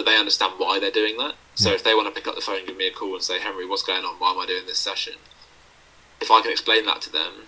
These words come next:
Speaker 1: then
Speaker 2: Yeah.
Speaker 1: suddenly they're gonna go, "Oh, okay, I totally get that. I know what we're doing. I know why we're pulling towards this direction." And they'll understand that. And then once they've done that session, we can have a conversation around how it went,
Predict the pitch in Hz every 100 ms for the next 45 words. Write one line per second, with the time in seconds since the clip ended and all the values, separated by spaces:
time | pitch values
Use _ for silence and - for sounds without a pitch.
0 | - 95 - 110 98 95 95 95 95 92
1 | 95 - - - - 85 82 95 - 95
2 | 90 104 - 73 - - - - 117 95
3 | 90 - 85 87 90 95 90 87 90 87
4 | - - 92 - 87 85 85 - 90 95
5 | - - - - - - - - - -
6 | 85 87 87 120 - - - - - -
7 | - 95 95 92 - 110 98 80 78 -
8 | - 95 92 92 - 87 117 123 107 -
9 | 90 - 95 95 87 92 - - - 82
10 | 78 - 82 82 - 92 90 - 104 110